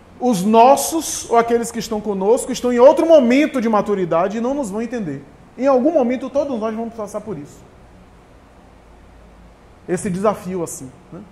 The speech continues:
Então, mais ou menos isso. Vamos socializar aí a palavra. Dúvidas, comentários, acréscimos. Tom.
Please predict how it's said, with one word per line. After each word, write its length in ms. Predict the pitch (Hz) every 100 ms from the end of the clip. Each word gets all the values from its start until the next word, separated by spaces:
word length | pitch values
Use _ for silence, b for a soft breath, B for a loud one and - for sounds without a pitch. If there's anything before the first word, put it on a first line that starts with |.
| - - - - - - - - - - - - - 143
Então, 140 | 214
mais 160 | 220 196
ou 60 |
menos 260 | 190 180 143
isso. 400 | 214 240 - -
Vamos 220 | 180 180
socializar 480 | - 156 156 147 147
aí 60 | 147
a 40 |
palavra. 720 | 143 139 185 214 214 190 196 196 - - - - - -
Dúvidas, 520 | 151 208 170 156 -
comentários, 720 | 170 143 135 170 196 190 160
acréscimos. 880 | 139 135 151 175 185 - 196 180 - - - - 208 208 214 - - - - - - - - - - - - - - - - - -
Tom. 200 | 147